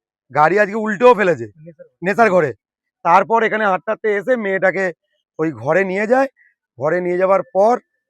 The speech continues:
খারাপ কাজ যেটা করার সেটা করে মেয়েটা ভয় পেয়ে যেতে, মেয়েটা তখন এখানে একা ছিল।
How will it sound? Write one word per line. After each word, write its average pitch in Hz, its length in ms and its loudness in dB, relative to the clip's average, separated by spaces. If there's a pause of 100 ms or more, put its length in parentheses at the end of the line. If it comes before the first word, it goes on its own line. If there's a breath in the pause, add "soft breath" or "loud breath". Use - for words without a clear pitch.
(480)
খারাপ 175 320 0
কাজ 180 160 0
যেটা 175 200 2
করার 208 340 4 (100)
সেটা 170 240 -2
করে 220 340 0 (300 soft breath)
মেয়েটা 165 280 0
ভয় 160 200 2
পেয়ে 202 180 -2
যেতে, 226 180 0
মেয়েটা 185 300 -2
তখন 185 160 -4
এখানে 190 180 -6
একা 185 220 2
ছিল। 127 220 -10